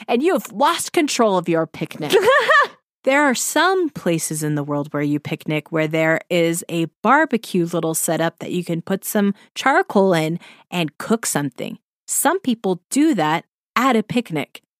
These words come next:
And then you can't rightly claim, "This here's a picnic," because then someone's cooking something. And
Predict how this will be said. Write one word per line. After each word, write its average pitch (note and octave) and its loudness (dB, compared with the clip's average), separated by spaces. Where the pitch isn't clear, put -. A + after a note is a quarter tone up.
And A3 2
then D4 0
you C4+ 0
can't F#4+ -2
rightly G#3+ 0
claim, F3 -2
"This B3+ 2
here's F#3+ 0
a D#3+ -2
picnic," - -8
because F#3+ -2
then G#3+ 2
someone's C4+ 0
cooking - -4
something. - -2
And C4 2